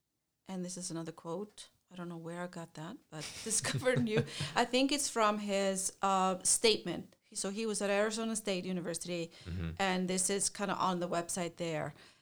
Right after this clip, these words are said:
Speaker 2: Mm.
Speaker 1: Uh, tr-, uh, uses design thinking to discover new solutions for incremental and disruptive challenges facing higher education.
Speaker 2: Mm-hmm.
Speaker 1: And there are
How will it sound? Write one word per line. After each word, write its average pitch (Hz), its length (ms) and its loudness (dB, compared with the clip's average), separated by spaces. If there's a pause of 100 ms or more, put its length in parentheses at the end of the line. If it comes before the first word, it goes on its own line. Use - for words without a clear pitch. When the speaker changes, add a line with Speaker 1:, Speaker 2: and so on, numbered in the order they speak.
(120)
Speaker 2:
Mm. 95 60 0
Speaker 1:
Uh, 85 240 2 (920)
tr-, - 140 -4 (160)
uh, 185 240 -2
uses 247 380 2
design 214 480 0
thinking 214 400 -4
to 185 100 -6
discover 214 500 0
new 202 220 -2
solutions 185 640 -2
for 175 240 -4
incremental 202 720 -2
and 180 140 -4
disruptive 190 580 -2
challenges 175 600 -2
facing 180 480 -2
higher 170 340 -2
education. 156 600 -6 (220)
Speaker 2:
Mm-hmm. 82 280 -2 (360)
Speaker 1:
And 220 180 -4
there 262 180 0
are 269 280 2